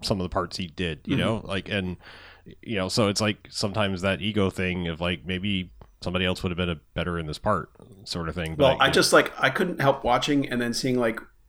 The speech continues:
Speaker 2: Daveed Diggs, like, when he comes out as Thomas Jefferson,
Speaker 1: Yeah.
Speaker 2: he just fucking owns everything. Like, you're just like, "Holy shit, this guy is
Speaker 1: Mm-hmm.
Speaker 2: awesome." And I couldn't help thinking, like,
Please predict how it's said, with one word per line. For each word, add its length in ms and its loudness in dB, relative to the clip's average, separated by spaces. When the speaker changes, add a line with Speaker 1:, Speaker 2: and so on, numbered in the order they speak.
Speaker 2:
Daveed 440 4
Diggs, 580 2
like, 180 4
when 120 2
he 60 6
comes 220 8
out 120 8
as 100 2
Thomas 320 2
Jefferson, 640 2
Speaker 1:
Yeah. 100 -2
Speaker 2:
he 100 -4
just 180 2
fucking 300 4
owns 300 8
everything. 480 -2
Like, 120 2
you're 80 4
just 180 2
like, 120 6
"Holy 240 4
shit, 300 4
this 120 -2
guy 420 4
is 160 0
Speaker 1:
Mm-hmm. 100 0
Speaker 2:
awesome." 420 4
And 380 4
I 100 4
couldn't 180 6
help 200 8
thinking, 280 4
like, 300 2